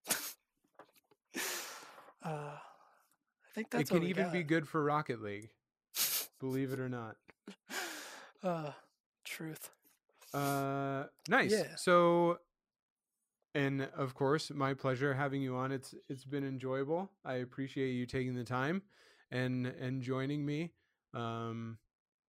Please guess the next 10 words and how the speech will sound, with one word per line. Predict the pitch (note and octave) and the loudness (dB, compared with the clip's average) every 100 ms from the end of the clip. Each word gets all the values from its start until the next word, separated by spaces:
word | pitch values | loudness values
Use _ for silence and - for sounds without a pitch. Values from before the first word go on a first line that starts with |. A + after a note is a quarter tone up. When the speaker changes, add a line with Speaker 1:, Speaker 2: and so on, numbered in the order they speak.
| _ _ | _ _
Speaker 2:
so | - C3 | -8 -2
yeah, | B2 D#3 | 2 2
the | A#2 | 0
pleasure | G#2 C#3 B2+ C3+ | -4 -4 -2 0
is | B2+ A#2+ | -2 0
all | A#2+ | -2
mine. | A#2+ B2+ B2 G2+ _ _ _ _ | 0 0 0 -4 _ _ _ _
Where | D#3 G3 | 6 6
can | G3+ G#3+ | 8 4
people | G3+ G3+ F3+ F3 E3 D#3+ D#3+ | 4 2 6 8 8 6 4